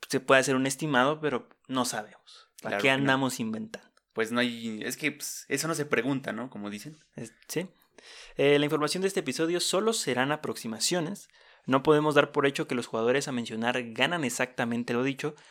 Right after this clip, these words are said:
Speaker 1: pero sí es una aproximación real del sueldo.
Speaker 2: Ujú.
Speaker 1: Obviamente hay, eh, factores que se le pueden sumar o se le pueden restar, pero al final de cuentas son millones de dólares.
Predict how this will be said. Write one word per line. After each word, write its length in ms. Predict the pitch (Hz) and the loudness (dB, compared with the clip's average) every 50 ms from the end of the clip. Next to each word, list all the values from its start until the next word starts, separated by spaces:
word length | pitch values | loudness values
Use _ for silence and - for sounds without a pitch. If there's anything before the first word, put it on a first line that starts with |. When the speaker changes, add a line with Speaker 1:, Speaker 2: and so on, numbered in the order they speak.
| _ _ - | _ _ 0
Speaker 1:
pero 200 | - 139 143 147 | 4 4 4 4
sí 120 | 147 151 | 2 0
es 80 | 143 143 | -2 -2
una 140 | 160 165 156 | 0 -2 -2
aproximación 760 | 160 - 135 123 - - 123 117 110 110 110 - 135 139 - - | -2 0 -2 -2 -2 -2 -4 -4 -4 -4 -2 0 0 0 -2 -2
real 580 | - 120 117 113 110 110 113 113 117 117 120 113 | -2 -2 0 2 2 2 2 2 2 2 0 0
del 180 | 117 117 117 | 0 0 0
sueldo. 480 | 113 - 156 160 165 160 139 123 113 - _ _ _ _ _ _ _ _ _ - | 0 2 4 4 4 4 2 -2 -4 -8 _ _ _ _ _ _ _ _ _ -18
Speaker 2:
Ujú. 320 | 117 104 - 107 98 95 - _ _ _ - | -18 -14 -12 -12 -14 -14 -16 _ _ _ -6
Speaker 1:
Obviamente 600 | - 117 120 123 127 127 123 123 131 131 127 120 | -2 0 0 2 2 0 0 0 0 2 2 2
hay, 260 | 117 113 113 113 113 - 151 - - - | 2 2 -2 -4 -6 -8 -12 -14 -10 -6
eh, 160 | - 117 107 | -6 -4 -4
factores 420 | - 117 110 - - 117 127 127 | -4 -6 -4 -2 0 0 0 0
que 80 | - 139 | 0 -4
se 80 | 123 | -4
le 100 | 113 110 | -4 -6
pueden 220 | 107 - 120 120 120 | -6 -4 -4 -4 -2
sumar 360 | 120 - 139 139 131 131 135 | -2 -2 0 2 2 2 2
o 40 | 139 | 0
se 100 | 135 123 | -2 -6
le 60 | 110 | -8
pueden 240 | 110 - 113 113 110 | -6 -4 -4 -2 -2
restar, 420 | 113 123 - - 139 147 160 - | -4 -4 -2 0 0 0 0 -2
pero 200 | - 135 113 110 | -4 -2 -2 -2
al 80 | 110 107 | -2 -4
final 200 | - 120 117 120 | -6 -6 -6 -6
de 60 | 120 | -4
cuentas 220 | 120 127 123 120 - | -4 -4 -4 -4 -2
son 140 | 131 123 120 | -2 0 0
millones 340 | 117 110 113 113 110 110 | 0 0 -2 -2 -2 -2
de 60 | 110 110 | -2 -2
dólares. 400 | 113 110 110 - - - - | -2 -2 -4 -6 -12 -20 -20